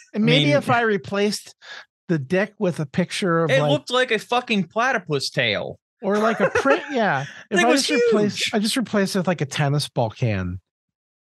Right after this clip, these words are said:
Speaker 1: because
Speaker 2: I,
Speaker 1: that's about
Speaker 2: uh,
Speaker 1: the size of it.
Speaker 2: I don't know. Like, that, I've, uh, apparently, like, somebody in the comments underneath, and I just tripped across that because unexpected can be a mixed bag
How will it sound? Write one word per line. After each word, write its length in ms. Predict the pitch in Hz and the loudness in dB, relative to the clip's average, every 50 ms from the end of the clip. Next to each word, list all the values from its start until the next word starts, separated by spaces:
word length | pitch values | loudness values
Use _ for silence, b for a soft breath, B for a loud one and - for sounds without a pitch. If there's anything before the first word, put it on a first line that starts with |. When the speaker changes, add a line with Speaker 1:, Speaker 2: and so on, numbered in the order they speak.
| _ _ | _ _
Speaker 1:
because 200 | 156 147 170 170 | -4 -2 0 2
Speaker 2:
I, 100 | 139 - | 2 2
Speaker 1:
that's 100 | 233 - | 2 0
about 240 | 226 165 - 196 - | 0 0 2 0 0
Speaker 2:
uh, 40 | - | -2
Speaker 1:
the 80 | 175 160 | -6 -6
size 420 | - - 185 180 185 190 180 135 | -4 -2 -2 0 0 0 0 -2
of 100 | 123 101 | -4 -6
it. 180 | 107 101 127 190 - _ _ _ _ - | -6 -6 -6 -8 -12 _ _ _ _ -4
Speaker 2:
I 100 | 170 226 | -2 0
don't 200 | 254 233 214 214 | 0 0 0 0
know. 240 | 240 254 214 160 | 0 0 0 2
Like, 240 | 139 131 131 131 131 | 2 0 0 -2 -2
that, 160 | 151 151 139 | -4 -4 -2
I've, 300 | - 151 170 190 190 175 165 - - _ _ _ _ _ _ - - - | 0 0 0 0 0 -2 -6 -12 -18 _ _ _ _ _ _ -16 -10 -6
uh, 280 | - 76 - - - - - - _ - | -6 -6 -6 -6 -8 -8 -8 -8 _ -4
apparently, 640 | 170 170 170 196 220 262 302 302 269 240 220 214 180 | -4 -2 -2 -2 0 0 0 0 0 -2 -2 -2 -2
like, 220 | 175 185 185 180 175 | 0 -2 -2 0 0
somebody 460 | - 254 277 277 285 277 262 214 208 | 0 0 0 0 -2 -2 -2 -2 -2
in 80 | 208 202 | -2 -2
the 100 | 196 180 | -2 -4
comments 520 | 180 - 196 196 208 208 208 202 185 - | -2 -2 -2 0 0 0 0 -2 -2 -2
underneath, 560 | 170 175 180 175 156 143 143 143 156 147 135 | 0 0 2 2 2 2 2 2 0 0 0
and 240 | 113 123 143 170 190 | 0 -2 0 0 0
I 60 | 226 240 | 0 0
just 160 | 202 175 - | -2 -4 -4
tripped 220 | - - 180 147 147 | -4 -4 -4 -4 -6
across 380 | - - 117 110 98 95 - | -6 -2 -2 -2 0 -2 -2
that 200 | - 104 98 95 - | 0 0 -2 -2 -4
because 340 | - 110 - 135 123 120 110 B B B B B B B B B | -8 -4 0 0 0 0 -2 B B B B B B B B B
unexpected 800 | 185 220 254 254 - - - - 196 185 185 185 220 240 - | 0 0 0 0 -2 -4 -2 0 -2 -2 0 0 -2 -4 -2
can 180 | - - 151 139 | -2 -2 -2 -2
be 200 | 131 147 143 139 | 0 0 0 0
a 80 | 123 113 | 0 -2
mixed 420 | 110 113 151 147 - - - - _ | -2 -4 -2 -2 -2 -2 -4 -4 _
bag 460 | 123 113 110 104 98 92 87 92 - | -2 0 0 0 0 -2 -4 -6 -8